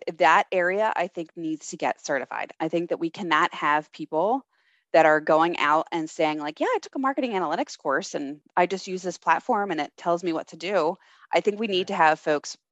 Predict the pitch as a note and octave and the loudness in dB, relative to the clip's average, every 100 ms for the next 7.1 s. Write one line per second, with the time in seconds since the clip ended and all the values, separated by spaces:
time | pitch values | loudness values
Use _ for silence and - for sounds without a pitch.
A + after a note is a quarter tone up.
0 | - D#3+ D3+ D#3 F3+ G3 F#3+ E3+ E3 E3+ | -12 -4 4 6 6 2 2 4 2 0
1 | E3+ D#3+ D3+ C#3+ D3 D3+ D#3+ - D3+ - | -6 -4 -2 -4 -6 -8 -6 0 0 0
2 | D3+ A#2+ B2+ D3 _ - F3 D3+ D#3 D#3+ | -8 -6 -8 -14 _ -8 -2 0 0 -2
3 | D#3+ _ _ _ _ _ _ _ _ _ | -6 _ _ _ _ _ _ _ _ _
4 | _ - F3+ D#3 - - - - _ _ | _ 2 2 4 -2 -2 -14 -20 _ _
5 | _ _ - F3+ D#3+ D#3 D#3+ F3 E3+ - | _ _ 0 4 6 4 2 0 0 0
6 | F3+ - F3+ E3+ F#3 F#3 F3 E3 D#3 E3 | 0 0 2 2 2 -2 -2 -2 -2 -4
7 | - | -8